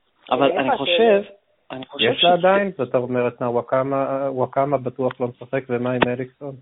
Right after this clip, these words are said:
Speaker 2: אה, אני לא יודעת לגבי מליקסון, אבל יש לה את, אה, בן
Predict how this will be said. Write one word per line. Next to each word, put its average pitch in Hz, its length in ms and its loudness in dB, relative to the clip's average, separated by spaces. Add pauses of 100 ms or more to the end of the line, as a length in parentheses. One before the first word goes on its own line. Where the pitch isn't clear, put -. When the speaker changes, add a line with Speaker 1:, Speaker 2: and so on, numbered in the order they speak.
(680)
Speaker 2:
אה, 175 240 -4
אני 180 140 -4
לא 196 60 2
יודעת 196 220 0
לגבי 180 320 -6
מליקסון, 220 540 -4
אבל 160 200 -8
יש 180 200 -4
לה 175 100 -4
את, 165 160 -12
אה, 165 240 0
בן 175 140 0